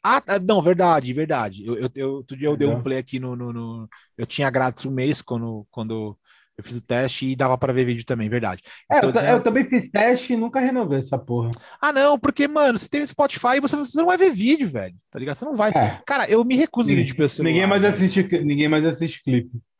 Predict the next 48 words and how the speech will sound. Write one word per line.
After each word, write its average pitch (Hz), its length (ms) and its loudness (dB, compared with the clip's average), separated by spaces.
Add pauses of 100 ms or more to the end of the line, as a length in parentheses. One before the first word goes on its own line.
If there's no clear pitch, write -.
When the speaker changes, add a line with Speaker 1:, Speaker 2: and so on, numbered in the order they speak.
(180)
Speaker 1:
Cara, 185 160 0
eu 139 60 -2
comprei 180 340 2
um 175 200 2
bagulho, 127 640 -2 (240)
que - 80 -14
era 113 100 -6
aquele, 110 460 -10
aquele 113 160 -10
bagulho, 110 360 -6
né, 110 120 -6
aquele 107 400 -10
suporte 113 560 -2
pra 104 120 -12
colocar 107 480 -12 (640)
em 110 80 -12
cima 117 260 -14
da 113 100 -10
cabeça 113 400 -10
pra 113 120 -12
fazer, 107 420 -12
né, 113 240 -14 (680)
a 107 60 -20
televisãozinha 110 680 -8
aqui 117 180 -12
na 110 140 -8
cara, 127 480 -2 (100)
pra 107 100 -12
colocar 110 240 -8
o 110 60 -6
celular. 127 540 2
Speaker 2:
Aham. - 80 -18 (520)
Speaker 1:
Eu 233 60 -10
não, - 100 2
eu 117 40 2
Speaker 2:
Aham. 196 100 4
Speaker 1:
usei, 208 280 2
eu 185 100 4
usei 185 200 4
uma 208 200 -2
vez. 117 460 -12
Eu 123 60 -20
tenho 156 160 -4
já 156 100 0
mais 170 180 0
de 185 60 -2
um 180 100 -2
ano. 104 180 -8